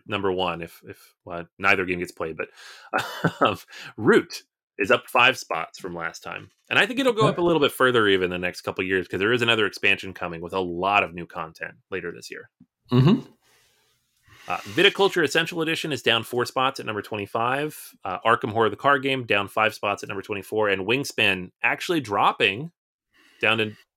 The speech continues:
Speaker 1: number twenty-three, down three spots.
Speaker 2: Crazy.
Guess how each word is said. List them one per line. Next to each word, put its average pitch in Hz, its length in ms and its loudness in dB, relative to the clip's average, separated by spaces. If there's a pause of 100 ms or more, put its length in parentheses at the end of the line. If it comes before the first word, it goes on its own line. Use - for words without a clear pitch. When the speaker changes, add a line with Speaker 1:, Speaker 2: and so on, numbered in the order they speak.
(200)
Speaker 1:
number 113 180 2
twenty-three, 120 760 -4 (100)
down 104 180 -2
three 160 200 -4
spots. - 480 -8 (680)
Speaker 2:
Crazy. 107 580 2